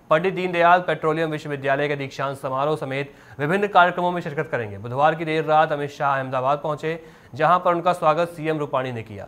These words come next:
अमित शाह का अहमदाबाद में इलेक्ट्रिक बसों के देश के पहले स्वचालित बैटरी चार्जिंग और स्वैपिंग स्टेशन का उद्घाटन करने का भी कार्यक्रम है।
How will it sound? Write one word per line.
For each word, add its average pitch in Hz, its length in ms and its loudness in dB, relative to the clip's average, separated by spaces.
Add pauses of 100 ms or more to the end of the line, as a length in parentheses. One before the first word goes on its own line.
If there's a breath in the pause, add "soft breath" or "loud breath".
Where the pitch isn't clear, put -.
(120)
अमित 135 200 -4
शाह 160 280 4
का 165 260 0
अहमदाबाद 147 680 2
में 165 160 -4
इलेक्ट्रिक 139 460 -6
बसों 135 260 -6 (100)
के 147 220 -6 (440 loud breath)
देश 160 300 -2
के 185 140 -6
पहले 180 580 0
स्वचालित 170 560 -4
बैटरी 147 340 0
चार्जिंग 151 460 0
और 143 180 2
स्वैपिंग 143 480 -6
स्टेशन 135 340 -8
का 131 120 -4
उद्घाटन 127 440 -6
करने 127 240 -6
का 123 120 -4
भी 131 100 -6
कार्यक्रम 135 420 -4
है। 147 180 -10